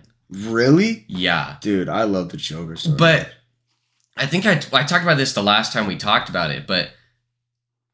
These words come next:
Speaker 2: it is the perfect way. It is the most Joker way to try and take down Gotham,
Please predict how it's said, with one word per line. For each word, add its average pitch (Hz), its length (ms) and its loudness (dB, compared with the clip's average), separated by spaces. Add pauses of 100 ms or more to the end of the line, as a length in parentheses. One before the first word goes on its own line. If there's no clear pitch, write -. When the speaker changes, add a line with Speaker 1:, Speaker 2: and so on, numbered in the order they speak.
(440)
Speaker 2:
it 156 120 2
is 165 420 0 (100)
the 143 360 2 (220)
perfect 185 560 2
way. 80 540 -4 (180)
It 139 80 0
is 127 300 2
the 139 160 2
most 139 500 2
Joker 135 560 2
way 87 560 -2 (400)
to 135 80 -8
try 131 220 4
and 113 140 0
take 110 240 0
down 104 260 2
Gotham, 110 580 -2